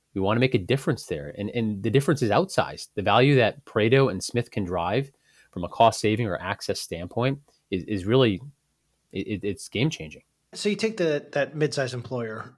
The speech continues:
Speaker 2: what percentage do you think they know today of what they could know? And then a smaller subset, what percentage do they know of what they, they should know?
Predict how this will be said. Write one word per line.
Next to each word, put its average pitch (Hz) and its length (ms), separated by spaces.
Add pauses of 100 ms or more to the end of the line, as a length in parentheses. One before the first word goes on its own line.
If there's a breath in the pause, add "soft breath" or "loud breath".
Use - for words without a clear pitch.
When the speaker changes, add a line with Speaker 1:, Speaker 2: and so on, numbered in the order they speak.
(120)
Speaker 2:
what 220 200
percentage 165 400
do 147 60
you - 20
think 135 160
they 139 160
know 131 220
today 131 420
of 127 220
what 131 180
they 123 340 (140)
could 175 300
know? 117 380 (340 soft breath)
And 143 100
then 131 80
a 131 60
smaller 196 300
subset, 127 580
what 151 140
percentage 139 420
do 147 120
they 131 140
know 127 200
of 117 100
what 127 160
they, 117 260 (220)
they 131 160
should 127 340
know? 95 240